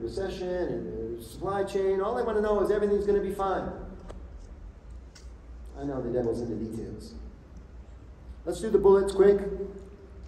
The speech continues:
I'm still open, uh, the request line is still open for questions. Uh, we said we're gonna read people better. I think we covered that. We covered the verbal cues, the seven body language positions.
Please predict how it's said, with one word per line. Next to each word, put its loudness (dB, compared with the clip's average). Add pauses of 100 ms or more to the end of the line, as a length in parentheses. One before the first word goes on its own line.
(1200)
I'm 0
still 6
open, 4
uh, 2
the 0
request 2
line 2
is 0
still 0
open 2
for 0
questions. 0 (880)
Uh, 2
we 2
said 4
we're 6
gonna 6
read 4
people 4
better. 6
I 6
think 2
we 4
covered 2
that. 6
We 0
covered 2
the 4
verbal 2
cues, 8
the 0
seven 0
body 6
language 0
positions. -2